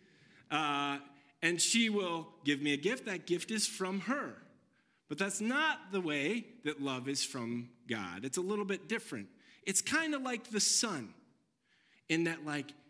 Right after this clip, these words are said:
he embodies it, everything about it. And so we get light. Light is from the sun,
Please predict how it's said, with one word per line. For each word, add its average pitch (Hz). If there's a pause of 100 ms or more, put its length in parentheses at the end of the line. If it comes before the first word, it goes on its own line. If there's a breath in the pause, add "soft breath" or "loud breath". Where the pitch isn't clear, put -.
(100)
he 202
embodies 175
it, 113
everything 190
about 165
it. 120
And 131
so 165
we 170
get 180
light. 156
Light 170
is 170
from 170
the 147
sun, 143